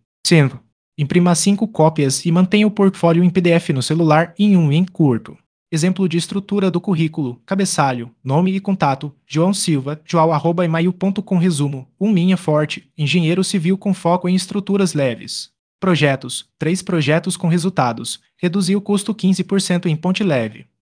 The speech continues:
Habilidades, técnicas e soft skills, autocad, cálculo estrutural, trabalho em equipe. Links, portfólio online,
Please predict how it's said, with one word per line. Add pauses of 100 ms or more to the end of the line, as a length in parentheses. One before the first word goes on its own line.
(220)
Habilidades, (100)
técnicas
e
soft
skills,
autocad, (140)
cálculo
estrutural,
trabalho
em
equipe. (320)
Links,
portfólio
online,